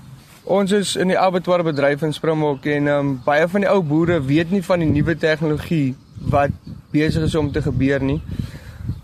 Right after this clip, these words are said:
Ehm, so ons manier is ook om dit oor te dra na die boere, dat hulle ook meer lammers kan werf, dat dit ook net vorentoe kan gaan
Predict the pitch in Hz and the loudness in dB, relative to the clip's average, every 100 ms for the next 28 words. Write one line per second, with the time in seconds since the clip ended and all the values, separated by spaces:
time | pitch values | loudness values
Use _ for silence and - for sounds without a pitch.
0 | 156 151 147 143 - 180 180 - 214 208 | 0 2 2 -2 -2 0 2 2 2 2
1 | 175 - 170 156 160 175 180 175 196 175 | 0 -2 0 2 2 2 0 0 0 0
2 | 165 156 160 143 - 202 202 175 143 143 | 0 0 0 -2 -4 0 2 0 0 2
3 | 143 143 143 131 135 151 151 143 147 - | 2 2 0 0 2 2 2 2 0 -4
4 | - 139 139 151 156 196 - - 143 160 | 0 2 2 2 2 0 -2 -4 0 2
5 | 170 143 147 160 143 151 135 139 139 135 | 2 2 2 0 0 0 2 2 2 0
6 | 139 143 - 175 165 - - 156 143 - | 0 0 -2 0 0 -2 -4 -2 -2 -6
7 | - 151 - 175 165 151 139 147 139 143 | -12 -10 -2 0 0 -2 -2 -2 0 -2
8 | 135 | -2